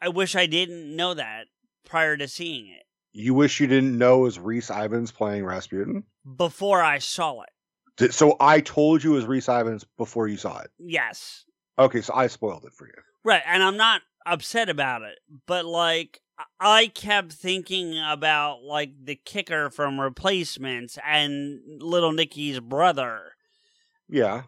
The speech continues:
Speaker 1: And had trouble going, "That's the same guy." Like, it, it, you know what I mean?
Speaker 2: It's
Speaker 1: Like,
Speaker 2: easier if you think that's the lizard from fucking Spider-Man,
Speaker 1: It's,
Speaker 2: or,
Speaker 1: it's
Speaker 2: or
Speaker 1: not even,
Speaker 2: that's,
Speaker 1: it's
Speaker 2: that's
Speaker 1: not
Speaker 2: Luna
Speaker 1: even
Speaker 2: Lovegood's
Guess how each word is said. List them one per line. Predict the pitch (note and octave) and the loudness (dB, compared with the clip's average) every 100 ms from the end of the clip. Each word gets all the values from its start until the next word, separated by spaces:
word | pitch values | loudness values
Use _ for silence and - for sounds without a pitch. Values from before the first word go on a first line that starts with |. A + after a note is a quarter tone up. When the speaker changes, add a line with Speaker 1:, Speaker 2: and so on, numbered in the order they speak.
| _ | _
Speaker 1:
And | E3+ E3+ E3+ | 0 2 0
had | D#3+ G3 G3 E3 | 0 4 4 2
trouble | - G3 F#3+ F#3 | -6 -4 -2 -2
going, | E3 E3 D#3 C#3+ D3 D3+ A#2+ C3 | -2 -4 -4 -4 -6 -8 -14 -6
"That's | D#3 D#3+ C#3 - | 0 0 -2 -16
the | D3+ | -16
same | C3 D#3 D3 C3+ C3 B2+ | -10 -4 -4 -4 -8 -4
guy." | B2+ B2 D#3+ | -4 -4 -4
Like, | E3 D#3 - - | -4 -4 -10 -10
it, | F3 C#3 | -8 -8
it, | D3+ D3+ - - _ _ _ _ _ | -18 -20 -20 -20 _ _ _ _ _
you | F3 E3+ | -4 -2
know | F3 | 0
what | E3+ | 0
I | |
mean? | E3+ E3 | 4 4
Speaker 2:
It's | E3 | 2
Speaker 1:
Like, | E3 D3+ | -2 0
Speaker 2:
easier | F#3 D#3 F3+ F3+ E3 | -2 -4 4 8 6
if | - D3+ | 4 -10
you | |
think | - D#3 C3 | -4 -2 2
that's | C#3+ C#3+ - | 2 2 0
the | C#3+ B2 | -2 0
lizard | B2 C3 A#2+ A#2 G2+ | 2 0 0 -4 -4
from | - G#2+ F#2+ | -8 -12 -6
fucking | A#2+ A2+ A2 G2 F#2 | -2 -2 -2 -6 -8
Spider-Man, | - - A2 G#2+ G#2 G2+ G2+ G2+ | -14 -4 0 0 -2 -2 -4 -2
Speaker 1:
It's, | A2 | 2
Speaker 2:
or, | A2 A2 | 4 4
Speaker 1:
it's | A2+ | 4
Speaker 2:
or | D3 C#3+ | 6 6
Speaker 1:
not | |
even, | G#3+ D3+ D#3 | 8 6 6
Speaker 2:
that's, | |
Speaker 1:
it's | F3 - _ _ _ _ _ _ _ - | 0 -12 _ _ _ _ _ _ _ -2
Speaker 2:
that's | C#3 D#3 | 0 2
Speaker 1:
not | G#3+ D#3 | 2 4
Speaker 2:
Luna | D3 | 4
Speaker 1:
even | C#3 | 4
Speaker 2:
Lovegood's | C#3 B2+ A#2 B2+ - | 4 2 0 -2 -4